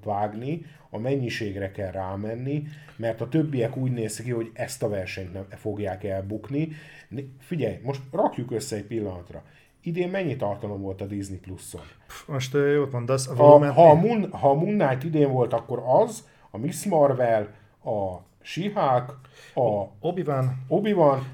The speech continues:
Speaker 2: A,
Speaker 1: az
Speaker 2: a,
Speaker 1: Andor.
Speaker 2: a Book of Boba Fett az nem most volt?
Speaker 1: Nem, az tavaly
Speaker 2: Az tavaly
Speaker 1: karácsonykor
Speaker 2: volt?
Speaker 1: volt. A, az Andor,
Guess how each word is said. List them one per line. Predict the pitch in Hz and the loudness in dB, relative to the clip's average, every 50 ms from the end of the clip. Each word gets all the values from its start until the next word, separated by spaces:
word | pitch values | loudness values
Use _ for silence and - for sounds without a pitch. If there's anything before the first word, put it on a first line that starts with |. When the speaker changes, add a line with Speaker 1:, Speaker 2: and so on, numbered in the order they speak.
| - - | -8 -6
Speaker 2:
A, | 147 | -6
Speaker 1:
az | 143 - | -4 -4
Speaker 2:
a, | 147 123 151 180 | -2 0 2 2
Speaker 1:
Andor. | 214 240 214 208 185 170 160 156 - - | 2 2 2 4 6 6 6 4 2 0
Speaker 2:
a | - 123 | -2 0
Book | 120 143 147 147 | 0 0 2 2
of | 185 165 147 | 0 0 0
Boba | 160 196 185 202 180 | 0 0 0 0 -2
Fett | - 147 - 135 | -2 -4 -6 -6
az | 113 104 92 | -8 -8 -8
nem | 110 110 117 123 | -8 -6 -2 -2
most | 127 120 - - - | -2 -2 -2 -6 -10
volt? | 113 - - - - - | -14 -16 -16 -18 -12 -4
Speaker 1:
Nem, | 139 131 120 123 135 131 | -2 -2 -2 -2 -2 -2
az | 127 123 - - | -2 -2 0 2
tavaly | 143 131 127 120 113 | 2 4 4 4 2
Speaker 2:
Az | 110 - | 2 0
tavaly | 117 120 131 | 0 2 4
Speaker 1:
karácsonykor | 131 160 165 147 120 117 117 113 101 101 | 4 4 4 4 2 0 -2 -4 -4 -6
Speaker 2:
volt? | 104 123 151 175 180 156 - - - - - - - - _ | -4 -4 -2 -2 -2 -4 -6 -10 -18 -20 -20 -20 -20 -20 _
Speaker 1:
volt. | - 135 117 107 107 107 107 | -2 0 0 2 0 -2 -4
A, | 104 104 - - _ _ _ _ _ _ _ _ _ - - _ _ - - - | -6 -12 -20 -20 _ _ _ _ _ _ _ _ _ -20 -20 _ _ -20 -14 -12
az | 127 127 | -2 0
Andor, | 147 151 196 220 233 208 190 175 160 139 - | 4 4 4 4 4 4 6 6 4 4 2